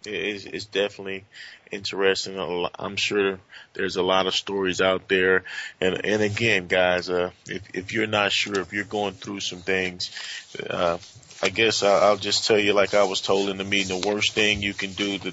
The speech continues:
the dumbest question is the one that you don't ask. So, you know, the N F L Lifeline is out there. That's something that, that guys should definitely take advantage of. Uh, it, it's something that's, that's put out there. It's, it's all confidential.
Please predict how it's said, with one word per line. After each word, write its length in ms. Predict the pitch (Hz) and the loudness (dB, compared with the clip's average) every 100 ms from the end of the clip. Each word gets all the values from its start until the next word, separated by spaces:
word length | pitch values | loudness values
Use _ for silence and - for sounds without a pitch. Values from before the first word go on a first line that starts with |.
| - | -6
the 120 | 92 | -2
dumbest 480 | 92 117 123 117 - | 4 6 4 -2 2
question 520 | 131 117 - 113 104 - - - - | 4 4 0 -4 -6 -14 -16 -14 -4
is 160 | 104 - | -2 -2
the 100 | 95 | -2
one 220 | 104 98 | -2 -2
that 180 | 92 - | -2 -2
you 80 | |
don't 220 | 98 95 90 | 0 0 2
ask. 280 | 92 - | 2 0
So, 260 | - 92 90 | -2 -2 -2
you 180 | 92 95 | -2 -2
know, 180 | 98 95 | 0 2
the 80 | |
N 160 | 85 101 | 2 2
F 180 | 101 101 | 0 2
L 160 | 101 | 2
Lifeline 600 | 95 101 98 - 95 95 | 4 4 2 0 -2 -2
is 140 | 90 87 | -2 2
out 240 | 98 92 | 2 2
there. 180 | 95 92 | -2 -2
That's 220 | 95 98 | 0 0
something 360 | - 95 98 95 | 0 -2 -4 0
that, 180 | 90 - - - - _ | 0 -2 -8 -12 -14 _
that 160 | 98 87 | -2 2
guys 320 | 98 98 95 | 4 4 2
should 200 | - 90 | -2 -4
definitely 440 | 98 98 98 98 | 0 0 0 -8
take 300 | 95 - 95 | -6 -6 -6
advantage 600 | 87 85 95 98 95 92 | -8 -2 2 2 -2 -4
of. 400 | 98 95 95 92 98 - _ _ | 0 2 2 -2 -8 -20 _ _
Uh, 280 | - 85 87 - _ - | -6 -4 -6 -8 _ -4
it, 180 | 98 - | -4 -4
it's 220 | 95 - | -4 0
something 500 | 104 98 101 98 95 | 0 -2 -4 -6 -4
that's, 300 | 92 - - | -6 -6 -6
that's 260 | - 92 | -4 -4
put 220 | - - 104 | -2 0 4
out 260 | 95 - | 4 2
there. 320 | 95 95 92 | 0 2 2
It's, 340 | 90 85 - - | -2 -6 -10 -8
it's 180 | 87 - | -4 4
all 200 | 98 95 | 4 4
confidential. 880 | - 101 - 92 101 101 95 95 | 0 0 0 -4 -2 -2 -2 -4